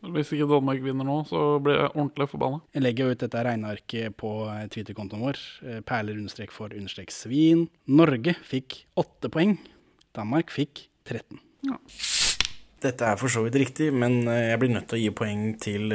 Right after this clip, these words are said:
Speaker 2: Dovre Oil og til Helge Reis også. Så da blir det, totalen blir ni poeng til Norge og fjorten poeng til Danmark. Poengene er på ingen måte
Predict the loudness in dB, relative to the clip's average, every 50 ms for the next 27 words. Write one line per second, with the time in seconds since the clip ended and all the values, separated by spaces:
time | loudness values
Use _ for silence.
0 | -2 0 4 4 4 4 4 -2 0 0 0 2 4 2 2 2 0 -4 -4 -4
1 | -6 -4 -4 -4 -2 -2 -2 -2 2 0 2 2 2 2 0 4 4 4 2 2
2 | 0 -4 -10 -6 -4 -4 -2 -2 -2 0 0 0 0 0 -2 -2 -4 -4 -2 0
3 | 0 0 2 2 0 0 0 0 -2 -2 -2 -2 -2 -4 -6 -6 -6 -2 0 0
4 | 0 0 0 0 0 2 2 2 0 0 -4 -6 -4 -2 -2 -2 -2 -2 -2 -4
5 | -4 -6 _ -2 -2 -2 -2 -6 -10 -12 -4 -4 -4 -4 -4 -8 -6 -4 -4 -4
6 | -4 -6 -8 -10 -10 -12 -12 -14 -16 _ _ -20 -20 -20 _ -14 -2 0 2 4
7 | 6 6 6 6 4 2 -2 -2 -10 -16 -20 -20 -20 _ _ _ _ 4 6 6
8 | 6 6 6 6 6 6 6 2 2 0 0 4 6 6 6 6 8 8 6 6
9 | 4 0 _ -6 -6 -6